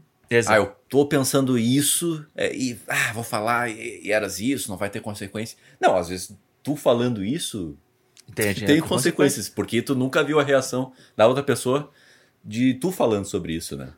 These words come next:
Speaker 1: Exato.
Speaker 2: Então,
Speaker 1: A gente, eu tava
Speaker 2: é.
Speaker 1: até, ho-, agora de manhã, tava, tava trocando tweet com o Jurandir lá do, do Rapadura, né? Porque
Speaker 2: Uhum.
Speaker 1: a gente teve aí a morte do, do Taylor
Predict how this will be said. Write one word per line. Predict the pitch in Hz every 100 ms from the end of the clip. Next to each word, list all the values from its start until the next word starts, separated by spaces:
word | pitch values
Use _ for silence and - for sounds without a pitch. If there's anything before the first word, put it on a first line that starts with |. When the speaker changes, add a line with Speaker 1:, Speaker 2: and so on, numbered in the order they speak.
| -
Speaker 1:
Exato. | 139 202 208 -
Speaker 2:
Então, | 80
Speaker 1:
A | 90
gente, | 98 127 -
eu | 165 139 - 135
tava | 180 170
Speaker 2:
é. |
Speaker 1:
até, | 175 170 214 165 143
ho-, | 117 123
agora | 117 117 147
de | 139
manhã, | 139 113 117 131
tava, | 131 117 113 113 110 104 92 _ _
tava | - 98 101 98 98 98 _ _ _ - - 92
trocando | - 104 143 160 139 107
tweet | - 123 135 -
com | - 123
o | 120
Jurandir | 117 113 104 101 123
lá | 110 107
do, | 101 101 113 _ _ _ _
do | 98
Rapadura, | 95 - 98 95 127 151 110
né? | 123 139 _ _ _ _ _
Porque | - 98 101 104
Speaker 2:
Uhum. | 98
Speaker 1:
a |
gente | 98 98
teve | - 98
aí | 101 101
a |
morte | 98 104 104 -
do, | 98 98 98 98 98 - -
do | 92
Taylor | 101 101 95